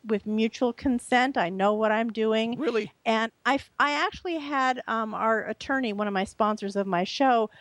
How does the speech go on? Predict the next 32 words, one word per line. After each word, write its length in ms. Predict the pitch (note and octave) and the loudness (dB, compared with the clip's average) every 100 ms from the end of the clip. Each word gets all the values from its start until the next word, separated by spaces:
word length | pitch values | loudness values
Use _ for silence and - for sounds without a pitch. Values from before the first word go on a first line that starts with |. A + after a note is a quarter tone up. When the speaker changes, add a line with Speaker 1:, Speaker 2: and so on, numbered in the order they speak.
| - | -20
Speaker 1:
come 240 | - E4 C4 | -4 -2 0
on 300 | B3 D#4 D4+ | 0 0 -2
the 80 | |
show 280 | C#4 - A3 | -6 -2 -2
to 120 | G#3 | -2
see 240 | G#3+ - C4+ | -8 -4 -2
if 120 | B3 | 0
that 260 | F#3+ A#3+ C4 | 2 2 0
was 160 | F#3 | -8
legal. 460 | E3 D#3 C#3 C#3+ C#3 _ - - | -10 -12 -8 -8 -8 _ -20 -6
And 160 | G#3+ | -4
he 100 | A#3 | -4
said, 280 | G#3+ - F#3 - | -4 -4 -4 0
"Absolutely. 880 | G3+ B3+ - B3 A#3+ B3 F3+ F3+ F3+ | 2 2 -2 -8 -6 -6 -4 -4 -4
Actually, 440 | G3+ G3+ - A#3 | -2 -2 -4 -8
colleges 880 | G3+ - C4 C4 D4 C4 G#3+ F#3 F#3 | -8 -2 2 2 0 -4 -4 -4 -6
now 600 | G3+ G#3 A#3+ A#3+ G#3+ G#3+ _ - | -4 0 2 2 2 -2 _ -10
require 1080 | G3+ B3 - - B3 B3+ D#4 E4+ A3+ C#3+ - - - | -4 -4 -4 0 2 4 2 0 -2 -4 -6 -16 -6
a 100 | G3+ | -2
written 340 | G3 A3 G3 G3+ | -2 -2 -4 -6
consent 520 | - F#3 - F3 - | -10 -10 -4 -4 -4
from 180 | F3+ F3+ | -6 -4
the 60 | F3 | -2
woman 460 | F3 D3 G#2+ - _ | 0 -2 -4 -12 _
Speaker 2:
Yeah. 220 | G2+ A2 | -4 -2
Speaker 1:
before 240 | G#2+ C3 F3 | 0 0 -2
you 120 | D#3 | -2
have 80 | F#3 | -6
sex." 460 | - D3+ G2+ - - | -6 -2 -2 -4 -6
Speaker 2:
How 160 | C3+ | -4
about 300 | A2+ F2 C#2+ | -2 -4 -4
that? 260 | G#2 A2+ F2+ | -2 -2 -4